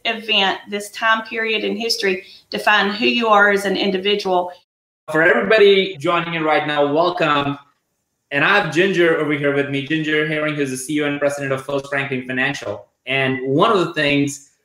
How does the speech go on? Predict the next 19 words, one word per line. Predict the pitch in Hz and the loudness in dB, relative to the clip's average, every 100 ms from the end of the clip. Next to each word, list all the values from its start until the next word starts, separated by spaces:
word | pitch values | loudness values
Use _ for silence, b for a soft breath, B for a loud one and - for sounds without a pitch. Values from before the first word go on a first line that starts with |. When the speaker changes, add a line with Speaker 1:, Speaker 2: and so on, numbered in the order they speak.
| _ _ - | _ _ 0
Speaker 2:
I | 151 175 | 2 4
wanted | 170 160 139 | 6 4 0
to, | - 143 139 139 135 | -2 0 2 0 -6
to | 135 127 | -8 -4
do | 143 160 147 135 127 127 | 2 6 8 8 6 0
is | 131 127 - | -2 -4 -2
to | 127 127 | -2 -2
bring | 139 156 151 135 131 | -2 0 -2 -2 -2
the, | 139 | 0
the | 143 | 2
whole | 190 180 | 6 6
reason | 160 170 135 | 6 4 2
this | 135 156 | -2 -2
is | 143 | -2
about | 135 135 - | 2 0 2
getting | 135 127 | 2 2
one | 143 151 | 0 0
percent | 147 143 135 131 | -4 -4 -4 -2
better | 131 123 117 | -2 0 -4